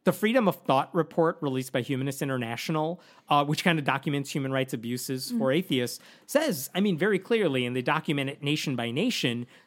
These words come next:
Speaker 1: like, if you are an open atheist in certain countries, the punishment could range from prison time to
Speaker 2: Mm-hmm.
Speaker 1: execution.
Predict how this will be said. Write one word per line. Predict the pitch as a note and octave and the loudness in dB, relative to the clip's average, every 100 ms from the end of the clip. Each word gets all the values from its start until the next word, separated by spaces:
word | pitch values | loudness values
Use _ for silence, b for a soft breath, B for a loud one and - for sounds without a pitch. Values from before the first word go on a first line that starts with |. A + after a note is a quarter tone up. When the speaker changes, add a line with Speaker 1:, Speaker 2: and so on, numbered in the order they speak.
| b | b
Speaker 1:
like, | E3+ E3+ - | 0 0 0
if | G3 A3+ | 0 2
you | D4 A#3 | 2 4
are | A3+ A3 | 4 2
an | G#3+ | 2
open | - - G#3 | 2 2 2
atheist | A#3+ - C3 B2 D3+ | 2 0 -2 -2 -4
in | C3+ | -4
certain | G3+ F#3+ | -4 -4
countries, | F#3+ B3 - C3 A#2 - b - | -2 -2 0 -2 -2 -8 b -4
the | |
punishment | F#3 - A3+ C4 G#3 G#3+ G#3 | -2 -2 -2 -2 -2 -4 -2
could | G3+ C#3+ | -2 2
range | D#3 A#3+ D#3+ F#3 - | 2 4 2 -2 -2
from | F3+ D#3+ D3+ - | 0 2 0 -2
prison | - E3+ F3+ G3+ | 0 2 2 0
time | G#3 A3 A#3 C4 C#4+ - A3+ | 0 -2 0 -2 -6 -2 2
to | A3 | 4
Speaker 2:
Mm-hmm. | A#3+ | 4
Speaker 1:
execution. | F#3 - - F#3+ A#3+ B3 - A3 D3 | 0 -2 -6 -4 -2 0 0 -2 -4